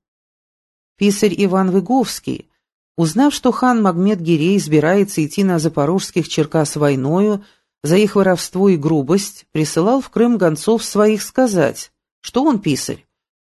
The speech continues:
сделался гетманом и у московского государя в подданстве быть не хочет. Хочет быть в подданстве у Магмед Гирея". Но хан его словам не верит, потому что Черкасы люди непостоянные.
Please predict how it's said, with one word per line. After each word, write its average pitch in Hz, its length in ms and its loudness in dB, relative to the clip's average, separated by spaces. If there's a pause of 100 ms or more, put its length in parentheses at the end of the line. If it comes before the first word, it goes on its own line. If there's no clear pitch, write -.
сделался 196 640 0
гетманом 165 680 -2 (360)
и 269 80 0
у 285 60 4
московского 156 680 -2
государя 277 680 0
в - 220 -20
подданстве 185 580 0
быть 147 260 -2
не 196 100 0
хочет. - 580 -4 (580)
Хочет 202 400 0
быть 196 320 -2
в - 140 -20
подданстве 190 680 0
у 165 140 -2
Магмед 151 720 0
Гирея". 175 760 0 (680)
Но 131 100 -4
хан 208 320 -2
его 175 240 0
словам 160 480 0
не 175 160 0
верит, 190 480 -2 (460)
потому 147 280 0
что 214 220 -2
Черкасы 208 680 -2
люди 190 320 0
непостоянные. 147 1120 -2